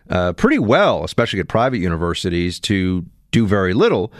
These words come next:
But tenure was initially set up so that people wouldn't be in fear of their jobs being taken away if they had an unpopular thought or wrote an unpo-, which is amazing, 'cause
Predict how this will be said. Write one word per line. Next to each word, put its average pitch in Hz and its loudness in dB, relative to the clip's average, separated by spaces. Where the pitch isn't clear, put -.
But 135 2
tenure 220 2
was 131 2
initially 151 0
set 135 0
up 185 0
so 151 0
that 123 0
people 131 2
wouldn't 160 0
be 127 2
in 113 0
fear 123 0
of 120 2
their 127 2
jobs 127 0
being 117 2
taken 120 0
away 117 2
if 110 0
they 104 2
had 98 0
an 92 -6
unpopular 104 0
thought 92 0
or 90 -2
wrote 95 0
an 95 0
unpo-, 95 -2
which 107 2
is 101 0
amazing, 127 2
'cause 98 -2